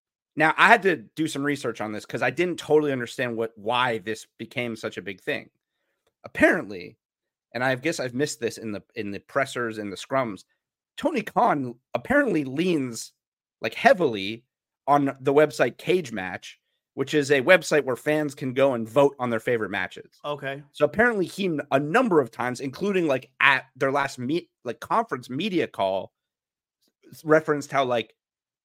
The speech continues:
Speaker 1: we had all of these matches from Dynamite in the top fifty on Cage Match this year, which is,
Speaker 2: All right, whatever.
Speaker 1: if you're the head booker of a massive company, that's an absurd thing to be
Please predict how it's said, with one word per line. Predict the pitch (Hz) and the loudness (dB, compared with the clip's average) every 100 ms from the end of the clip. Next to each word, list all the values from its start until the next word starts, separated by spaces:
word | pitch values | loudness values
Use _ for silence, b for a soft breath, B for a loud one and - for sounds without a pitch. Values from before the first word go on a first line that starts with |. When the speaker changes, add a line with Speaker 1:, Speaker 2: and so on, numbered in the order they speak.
| _ _ - | _ _ -4
Speaker 1:
we | 143 | -2
had | 139 135 135 | 2 2 2
all | 135 147 147 | 6 6 6
of | 135 | 4
these | 135 131 | -2 -4
matches | 117 135 135 - 127 | 0 0 0 -2 -8
from | 135 117 | -6 -6
Dynamite | 107 127 131 127 120 113 110 123 | 0 0 0 -2 0 0 -2 -4
in | |
the | 120 | -6
top | 113 139 135 | -4 -2 -2
fifty | - - 147 - 127 | -4 -6 -6 -6 -6
on | 107 110 | -4 -6
Cage | - 135 135 117 | -6 -4 -4 -6
Match | 87 92 - | -8 -10 -12
this | - - | -18 -18
year, | 98 - | -18 -10
which | 165 - | -4 -2
is, | 165 165 202 | -2 -4 -8
Speaker 2:
All | |
right, | 247 208 208 | -6 -6 -8
whatever. | - 139 123 | -10 -8 -6
Speaker 1:
if | 151 | -2
you're | 247 | 2
the | 208 | 4
head | 175 160 | 4 2
booker | 175 - 156 | 0 0 0
of | 131 | 0
a | 127 | -2
massive | 147 196 170 165 | -2 0 0 -4
company, | - 160 139 | -4 -4 -2
that's | 147 147 | -4 -4
an | |
absurd | 123 - - 190 165 127 | -8 -8 -4 0 0 -2
thing | 131 123 | -8 -8
to | 120 | -8
be | 117 107 - | -8 -10 -14